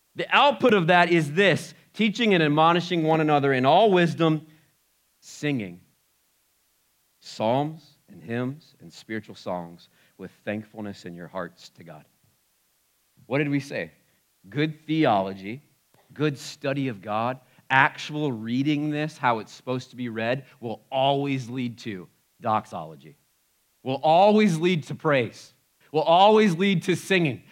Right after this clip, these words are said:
will always lead to wonder, will always lead to awe. But what we've been taught is, "No, if I fill my mind with this, then I'll be able to tell people they're wrong." That's not how you're supposed to read this.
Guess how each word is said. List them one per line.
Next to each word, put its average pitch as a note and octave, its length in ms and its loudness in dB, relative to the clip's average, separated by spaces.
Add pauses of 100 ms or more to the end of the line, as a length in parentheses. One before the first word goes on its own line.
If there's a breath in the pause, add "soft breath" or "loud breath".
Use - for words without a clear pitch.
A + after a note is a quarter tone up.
(120 soft breath)
will F3+ 120 4
always G3 560 6
lead F#3 300 0
to G#3+ 120 2
wonder, E3+ 500 4 (140)
will E3 180 4
always G#3+ 560 6
lead G3 300 2
to A3 220 2
awe. F3+ 440 8 (1800)
But F3 120 2
what F3+ 200 4
we've C4 280 4
been G3+ 180 4
taught F#3 260 4
is, F3 180 2
"No, G3+ 180 6
if E3+ 120 2
I F#3 140 6
fill B3+ 320 2
my A#3+ 160 6
mind G#3+ 300 6
with F#3 200 0
this, A#3+ 220 4
then A3 160 2
I'll A3+ 140 6
be G3+ 120 4
able F#3 220 4
to - 260 -8
tell A#3+ 240 4
people F#3+ 320 0
they're F3 180 4
wrong." F#3+ 560 4 (160 loud breath)
That's F3 280 2
not A3+ 380 4
how A#3 160 6
you're G#3 160 4
supposed G3+ 340 0
to F#3 100 -4
read F3 240 0
this. B2 300 -6